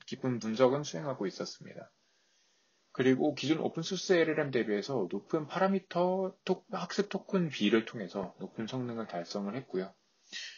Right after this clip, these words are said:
여기서 제안하고 있는 이터레이티브 파인튜닝이란 방법론은 리워드 모델과 얼라인드 모델이 반복적으로 변화하는 분포를 학습할 수 있다라는 장점이 있었고 리워드 모델을 세이프티와 헬프풀니스로 분리하면서 학습해야 한다는 점을 분명하게 지적하고 있습니다.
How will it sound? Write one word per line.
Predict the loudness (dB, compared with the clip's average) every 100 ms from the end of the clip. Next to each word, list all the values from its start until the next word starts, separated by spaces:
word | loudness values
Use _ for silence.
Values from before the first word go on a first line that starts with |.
| -20 _ _
여기서 | 2 4 4
제안하고 | 4 6 4 4 4
있는 | 4 2
이터레이티브 | -2 -2 -2 0 2 6
파인튜닝이란 | 6 6 -4 -4 -2 -4
방법론은 | -6 -4 -2 -2 -2 0 0 -2
리워드 | 2 6 6
모델과 | 4 0 -2 -4 -6 -6
얼라인드 | 2 4 4 2
모델이 | -2 -2 -2 -2
반복적으로 | -2 -2 -2 0 2 0
변화하는 | -2 -6 -4 -4 -6
분포를 | -10 -10 -8 -8
학습할 | -8 -6 -4 -4
수 | -4
있다라는 | -6 -6 -8 -10 _ _ _ 0 0 -2
장점이 | -6 -6 -4 -4
있었고 | -4 -8 -8 -4 -4 -4 -16 -20 _ _
리워드 | 4 6 6
모델을 | 4 2 2 4 4 4
세이프티와 | 2 -2 -2 -6 -4 -2
헬프풀니스로 | -2 -4 -4 -4 -4 -4 -4
분리하면서 | -4 -6 -4 -6 -6 -6 -6
학습해야 | -6 -6 2 2
한다는 | 2 0 0
점을 | -4 -6 -6 -8
분명하게 | -6 -2 0 -2 -4
지적하고 | -4 -4 -2 -6
있습니다. | -6 -8 -12 -14 -16